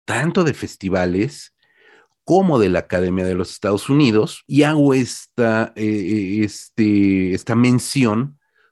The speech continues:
porque justo The Tragedy of Macbeth es una película que se aleja por completo de los estándares del cine comercial. ¿Que es una película protagonizada por Denzel Washington? Sí,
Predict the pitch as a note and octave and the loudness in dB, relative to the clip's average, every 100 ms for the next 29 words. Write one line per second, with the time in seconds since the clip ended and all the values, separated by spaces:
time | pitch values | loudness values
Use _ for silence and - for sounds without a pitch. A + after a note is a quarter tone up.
0 | _ A2+ A2+ A#2+ - - C#4 C#4+ - D#3+ | _ -4 -2 -4 -4 2 2 2 -4 -4
1 | C3 A2 B2+ C#3+ C#3 C#3+ C#3+ D3 C#3+ C3+ | -2 -2 0 2 4 2 2 0 -2 -2
2 | B2+ C3+ - _ _ _ - D3+ D3+ - | -6 -6 -20 _ _ _ 0 2 2 -6
3 | _ B2+ C#3+ C3+ A2+ A2+ A2+ A2+ B2 A#2+ | _ 2 2 2 0 0 0 0 -2 -4
4 | - G#2+ - A#2+ A2 A2+ B2 D3 D3 C#3+ | -4 -10 -4 -2 0 2 4 4 2 -2
5 | - C#3 C#3 - - C#3 B2+ A2+ F#2+ - | -12 -10 -10 -10 0 2 2 0 -6 -6
6 | G2 F#2+ - A2 G#2 - A2+ C3 - - | -6 -4 -4 -2 -2 -2 0 0 -6 -20
7 | _ _ F#2+ A#2+ C#3 B2+ B2 - F2 - | _ _ -2 2 4 2 -2 -6 -14 -8
8 | G#2+ G#2+ G#2 G2 F#2 E2+ D#2+ - G2 G2 | -4 -2 0 -2 -4 -6 -10 -6 -2 0
9 | G2 F#2 _ - F#2 E2+ E2+ - E2 - | -2 -4 _ -10 -8 -8 -12 -12 -12 -12
10 | - _ _ _ _ _ _ - F3 G3 | -16 _ _ _ _ _ _ 0 0 2
11 | A3 G#3+ - F3 G3 G3 E3+ D3 B2+ C3+ | 2 2 2 2 2 4 2 2 -2 0
12 | B2+ C3 B2+ D#3 D#3 C#3+ A#2 B2 C3+ C#3+ | 0 0 0 -2 -2 -4 -2 -2 -2 -2
13 | C#3 A#2 A#2 B2 - C3+ C#3+ - - B2 | -4 -2 -2 -4 -6 -6 -4 -4 0 2
14 | A2 - | 2 -2